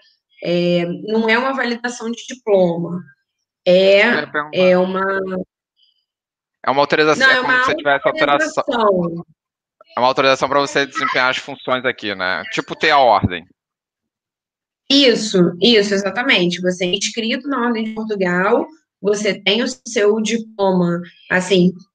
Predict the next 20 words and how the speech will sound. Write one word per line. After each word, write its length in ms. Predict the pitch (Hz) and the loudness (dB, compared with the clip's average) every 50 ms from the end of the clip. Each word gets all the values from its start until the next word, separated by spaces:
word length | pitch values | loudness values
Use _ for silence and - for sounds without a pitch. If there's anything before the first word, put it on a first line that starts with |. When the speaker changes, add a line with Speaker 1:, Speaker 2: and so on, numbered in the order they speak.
| _ | _
Speaker 1:
reconhecido, 680 | - 214 233 262 262 262 277 254 233 220 220 214 240 233 | 0 2 2 2 4 2 -2 0 0 -2 -2 -4 -6 -6
suas 180 | 226 220 220 | -6 -8 -8
competências 840 | - - 240 247 247 262 233 233 - 240 226 247 294 311 311 294 269 262 | -6 -4 -4 -2 -2 -2 -2 -2 -2 -2 -2 0 0 -2 -2 -4 -6 -4
Speaker 2:
Sim. 80 | 262 | -4
Speaker 1:
reconhecidas, 1040 | 254 - - 214 202 202 202 240 226 214 - 180 180 180 175 175 214 247 285 311 302 - - - _ _ _ _ _ _ _ _ - | -6 -6 -4 -2 0 0 0 -2 -2 -6 -6 -4 -2 0 0 2 2 2 0 0 -2 -4 -8 -8 _ _ _ _ _ _ _ _ -2
mas 200 | 190 202 202 208 | 0 0 0 2
não 160 | 208 202 202 | 2 4 4
é 60 | 202 | 4
uma 200 | 208 214 214 220 | 4 2 0 0
validação 600 | 233 226 226 226 220 220 220 220 - 226 220 226 | 0 0 -2 -2 -2 -4 -6 -6 -6 -10 -12 -10
de 200 | 220 208 208 233 | -2 -2 -2 -2
diploma 560 | 226 247 277 269 - 202 196 202 220 247 254 254 | -2 -6 -10 -6 0 0 2 2 2 -2 -6 -12
que 100 | - - - | -14 -16 -4
corresponde 720 | - 247 247 254 233 - - - - 254 294 311 294 285 | -2 0 0 0 -2 -4 -4 -4 -2 -2 2 2 4 4
a 60 | 269 | 2
uma 160 | 254 269 269 262 | 0 0 -4 -6
universidade 560 | 254 247 233 247 247 - - 220 220 233 220 | -6 -6 -6 -6 -6 -6 -8 -4 -4 -4 -4
Speaker 2:
Sim. 60 | 220 | -2
Speaker 1:
portuguesa, 640 | - 240 240 - 220 226 202 175 175 180 175 170 170 | -2 -2 -2 -2 -4 -2 0 0 0 0 -2 -2 0
não. 380 | 185 208 202 180 175 175 175 | 2 2 2 2 4 2 2